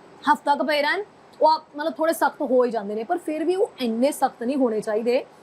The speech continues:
ਕਿ ਉਹ ਐਂ ਲੱਗੇ ਵੀ ਕਿਸੇ ਦੇ ਵੱਜੇ ਵੀ ਤੇ ਇੱਟ ਮਾਰੀ ਹੈ, ਇੰਨੇ ਸਖਤ ਨਹੀਂ। ਜੇ ਇੰਨੇ ਸਖਤ ਹੋ ਰਹੇ ਨੇ ਤਾਂ ਫਿਰ ਜ਼ਰੂਰ ਇਹ ਹੈ ਕਿ ਇਹ ਸ਼ੱਕਰਪਾਰਾ ਜਾਂ ਤਾਂ ਬਹੁਤ ਪੁਰਾਣਾ ਬਣਾ ਕੇ ਫਿਰ ਸਟੋਰ ਕੀਤਾ ਗਿਆ, ਫਿਰ ਵੇਚਿਆ ਜਾ ਰਿਹਾ। ਸੋ ਆਪਾਂ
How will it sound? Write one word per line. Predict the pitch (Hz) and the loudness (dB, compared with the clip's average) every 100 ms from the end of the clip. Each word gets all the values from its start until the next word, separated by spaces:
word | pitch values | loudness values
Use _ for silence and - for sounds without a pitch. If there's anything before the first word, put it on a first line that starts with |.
| - | -10
ਕਿ | 302 | -2
ਉਹ | 302 320 320 - | 0 0 -4 -8
ਐਂ | 269 277 | -2 0
ਲੱਗੇ | 302 262 311 | 0 0 -4
ਵੀ | |
ਕਿਸੇ | 320 294 294 | -4 -4 -2
ਦੇ | 285 | 0
ਵੱਜੇ | 233 208 294 | 0 -2 -2
ਵੀ | 302 | -2
ਤੇ | 311 285 - | -2 -2 0
ਇੱਟ | 269 294 | 0 2
ਮਾਰੀ | 262 226 202 | 0 2 2
ਹੈ, | 254 349 - - - | 0 0 -8 -20 0
ਇੰਨੇ | 269 285 | 2 2
ਸਖਤ | 302 269 262 | 2 0 0
ਨਹੀਂ। | 233 202 | -4 -2
ਜੇ | 190 302 | 0 0
ਇੰਨੇ | 330 330 | 2 0
ਸਖਤ | 330 294 285 | 0 -2 -2
ਹੋ | 233 226 | 2 4
ਰਹੇ | 262 302 | 4 2
ਨੇ | 254 196 - - | -2 -4 -14 -4
ਤਾਂ | 277 | -2
ਫਿਰ | 269 285 311 226 | 2 0 0 -4
ਜ਼ਰੂਰ | 214 254 294 | 0 0 2
ਇਹ | 285 262 | 4 4
ਹੈ | 254 285 - | 2 -4 -8
ਕਿ | 269 - | -10 0
ਇਹ | 247 277 | 0 0
ਸ਼ੱਕਰਪਾਰਾ | 233 - 233 220 214 233 277 - - - 196 | -4 -4 -2 0 2 2 0 -8 -20 -12 -2
ਜਾਂ | 233 | 0
ਤਾਂ | 277 | 2
ਬਹੁਤ | 233 254 247 | 0 -2 -2
ਪੁਰਾਣਾ | 240 196 214 247 262 214 | 0 0 2 0 0 -4
ਬਣਾ | 233 226 202 | 0 2 0
ਕੇ | 269 285 277 - - | 0 -2 -2 -12 -4
ਫਿਰ | 254 247 | 2 2
ਸਟੋਰ | 254 294 277 | 2 -2 -2
ਕੀਤਾ | 247 247 269 | -2 -2 -2
ਗਿਆ, | 254 269 | 0 -2
ਫਿਰ | 262 226 | 0 2
ਵੇਚਿਆ | 233 240 262 | 0 -2 -4
ਜਾ | 254 254 | 0 0
ਰਿਹਾ। | 262 269 | 0 -2
ਸੋ | - _ - | -4 _ 0
ਆਪਾਂ | 262 285 | 2 2